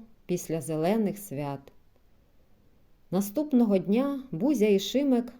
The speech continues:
залишилися наодинці і мали нагоду відверто поговорити. Дівчина сказала багато хороших слів про свого заможного нареченого, але раптом зауважила, що йому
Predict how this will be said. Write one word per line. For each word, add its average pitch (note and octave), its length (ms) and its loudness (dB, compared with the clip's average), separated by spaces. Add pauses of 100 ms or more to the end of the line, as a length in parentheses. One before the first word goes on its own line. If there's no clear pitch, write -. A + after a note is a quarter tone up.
(120)
залишилися B3 840 2
наодинці A3 800 2 (480)
і F3+ 100 0
мали F#3+ 300 4
нагоду G3+ 640 2 (440)
відверто G3 760 0
поговорити. D#3 800 -4 (680)
Дівчина A#3+ 540 2
сказала B3 680 0
багато A3 640 -2
хороших A#3 540 2
слів C4+ 380 -2 (440)
про G3+ 140 2
свого G3+ 360 2
заможного A3+ 720 4
нареченого, F#3 920 -2 (560)
але G3+ 260 4
раптом C4 460 0
зауважила, G3+ 880 0 (420)
що - 220 0
йому B3 480 4